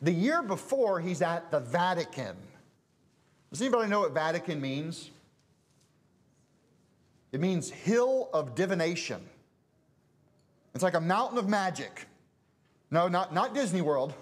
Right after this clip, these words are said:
<laughs> A hill of divination where they divine up spirits and bring up other spirits. That's literally what Vatican means. In eighteen forty-three, Codex Vaticanus was made available to Tischendorf for six hours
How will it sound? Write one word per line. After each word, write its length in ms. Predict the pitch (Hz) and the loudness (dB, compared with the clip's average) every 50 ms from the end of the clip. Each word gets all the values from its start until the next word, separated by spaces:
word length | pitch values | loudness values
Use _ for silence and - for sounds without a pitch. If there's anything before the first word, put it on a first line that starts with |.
| - - - - | -20 -16 -12 -10
<laughs> 80 | 165 - - - - - - - - - - - - _ _ _ _ - | -10 -10 -12 -16 -20 -20 -18 -18 -20 -20 -20 -20 -20 _ _ _ _ 0
A 80 | 139 165 | 0 0
hill 480 | 143 - - 240 262 285 302 302 277 - | 2 2 2 4 4 4 4 2 2 2
of 320 | 214 196 185 156 143 127 | 0 0 0 -2 -4 -2
divination 680 | - 220 240 226 233 208 202 220 240 - - 190 160 147 | 0 0 2 2 0 0 0 0 -2 -2 -2 -2 0 2
where 120 | 151 160 | 2 2
they 160 | 160 160 151 | 2 2 0
divine 580 | 143 147 151 143 135 175 180 196 226 240 226 214 | 0 0 -2 0 0 0 0 2 0 0 2 0
up 180 | 214 220 214 | 0 -2 -2
spirits 600 | - - - - - 196 196 185 151 131 104 - | -6 -10 -8 -2 0 2 2 2 0 0 -4 -6
and 120 | 139 131 123 | -6 -4 -2
bring 240 | 135 175 190 196 196 | 0 0 0 2 2
up 160 | 190 180 - - | 0 0 0 0
other 240 | 160 165 151 147 | 0 0 0 -2
spirits. 420 | - - - - 160 143 127 - - | -6 -4 -2 -2 0 0 0 0 -2
That's 180 | 151 139 - | -2 -2 -2
literally 280 | 156 180 208 226 202 180 | 0 0 0 2 2 0
what 160 | 156 143 - | 0 -2 -2
Vatican 520 | 120 147 151 156 156 151 143 - 135 123 120 | 0 0 0 0 0 -2 -4 -4 -4 -2 -2
means. 580 | 131 135 127 113 95 - - - - - - - - - _ _ _ _ _ _ _ _ _ _ _ _ _ _ _ _ _ _ _ _ | -2 -2 -2 -4 -6 -10 -12 -14 -14 -14 -16 -20 -20 -20 _ _ _ _ _ _ _ _ _ _ _ _ _ _ _ _ _ _ _ _
In 100 | - - | -2 -2
eighteen 300 | 185 214 - - 214 196 | -2 0 0 -2 -2 0
forty-three, 460 | 185 202 208 202 190 175 185 208 202 - | 0 2 2 0 0 0 0 0 -2 0
Codex 360 | - 202 202 196 196 - - | 2 0 2 0 0 -2 0
Vaticanus 600 | 180 180 180 170 170 - 196 196 190 185 185 - | 0 0 0 -2 -4 -4 -2 -2 -2 -2 -4 -4
was 100 | 165 143 | -6 -4
made 200 | 160 180 175 160 | -2 0 0 0
available 360 | 147 165 180 185 180 160 165 | 0 0 0 0 0 0 -2
to 60 | 151 139 | -4 -4
Tischendorf 680 | - - - 285 277 - 226 185 147 151 160 190 202 | -4 -4 -4 -4 -4 -4 -2 0 2 2 2 0 -2
for 180 | 202 - 147 131 | -4 -4 -4 -4
six 540 | - - - - 277 302 302 - - - - - | -4 -6 -6 -6 -6 -6 -6 -8 -10 -6 -2 0
hours 540 | 220 220 226 214 180 147 131 123 127 - | 2 2 2 2 2 2 0 -2 -4 -6